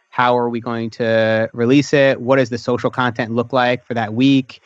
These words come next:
How many social posts do we wanna do? Is it Instagram? Is it, and when I say we, it's mostly just me, my wife, and, and my brother. <laughs> And so, uh, like, just figuring out wh-, how to actually message that in the best possible way.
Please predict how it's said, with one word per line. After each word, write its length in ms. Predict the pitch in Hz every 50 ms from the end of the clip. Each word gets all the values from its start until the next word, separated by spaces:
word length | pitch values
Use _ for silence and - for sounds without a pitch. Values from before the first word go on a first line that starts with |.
| _ _ _
How 120 | - 143 139
many 120 | 143 139
social 320 | 127 - 131 117 - 127 110
posts 400 | - - 127 123 117 110 - -
do 100 | - 120
we 100 | 120 113
wanna 220 | 113 113 113 110
do? 680 | 104 113 135 135 131 131 131 127 127 127 127 123 120 117
Is 200 | - 120 117 110
it 340 | 117 113 113 110 113 120 - -
Instagram? 880 | 151 147 143 - - 143 127 143 139 131 131 131 127 127 131 131 120 113
Is 140 | 113 110
it, 220 | 120 113 110 107 - _ _ _ _ _ -
and 100 | 139 147
when 100 | 156 151
I 40 | 123
say 200 | - - 151 127
we, 360 | 120 117 127 123 127 127 127
it's 120 | 123 117 -
mostly 220 | 123 117 117 131
just 260 | 113 123 117 - _ _ _ _
me, 320 | 151 147 156 156 147 147
my 120 | 139 123 110
wife, 300 | 110 113 113 113 107 -
and, 240 | - 123 113 110 -
and 140 | 120 117 110
my 120 | 110 110
brother. 360 | 104 120 113 117 131 147 156 - -
<laughs> 40 | 185 185 135 147 - 190 208 190 - - -
And 120 | 135 131
so, 500 | - 156 143 135 131 131 127 123 123 120
uh, 400 | 120 120 120 120 117 117 117 - -
like, 180 | 170 156 151
just 180 | - 160 - -
figuring 240 | 175 156 156 147 143
out 140 | 139 135
wh-, 580 | 120 135 156 165 156 - 156 160 160 170 - -
how 240 | 120 - 151 156 156
to 80 | 151 147
actually 540 | 143 135 123 131 131 123 - - 135 127 123
message 340 | 120 117 110 - 120 110
that 260 | 113 113 110 107 107 -
in 160 | 131 120 113
the 60 | 113
best 320 | 104 113 113 104 - -
possible 480 | - 117 104 104 - - 113 113 104 104
way. 400 | 110 113 110 113 120 135 156 156